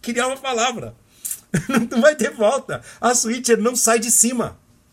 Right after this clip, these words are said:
Na hora que ela tomar o poder, ela, ela não devolve. Tá? É isso. É muito triste essa história, né? Mas as coisas são como são. Então, querida, essa questão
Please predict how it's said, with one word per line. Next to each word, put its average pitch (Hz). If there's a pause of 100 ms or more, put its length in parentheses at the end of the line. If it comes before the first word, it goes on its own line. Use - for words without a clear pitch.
(220)
Na 156
hora 208
que -
ela 170
tomar 156
o 180
poder, 143
ela, 139
ela 143
não 143
devolve. 117 (1400)
Tá? - (580)
É 143
isso. 110 (1040)
É 208
muito 208
triste 196
essa 147
história, 135
né? 156
Mas 208
as 202
coisas 156
são 135
como 120
são. 110 (200)
Então, 202
querida, 139
essa 175
questão 175